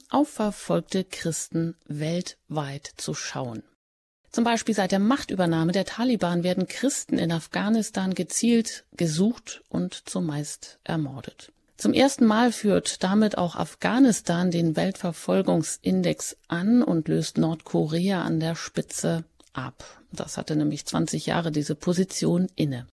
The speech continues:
Ja, auch in Afrika und Asien, da gibt es viele besonders besorgniserregende Länder.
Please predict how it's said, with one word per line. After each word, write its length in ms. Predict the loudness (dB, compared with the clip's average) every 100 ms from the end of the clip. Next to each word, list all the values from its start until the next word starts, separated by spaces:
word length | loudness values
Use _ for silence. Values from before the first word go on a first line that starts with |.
| _ _ _ _ 2
Ja, 240 | 4 6
auch 160 | 4 2
in 120 | 2
Afrika 520 | 4 4 4 2 4
und 180 | 4 4
Asien, 420 | 4 4 6 4
da 120 | 4 4
gibt 200 | 2 2
es 160 | 0
viele 460 | 2 4 6 6 4
besonders 800 | 2 2 2 4 4 4 2 0
besorgniserregende 1700 | -2 0 0 -2 0 -2 -2 -4 -4 -2 -4 -6 -2 -2 0 -2 -4 _
Länder. 600 | 0 2 4 4 0 -6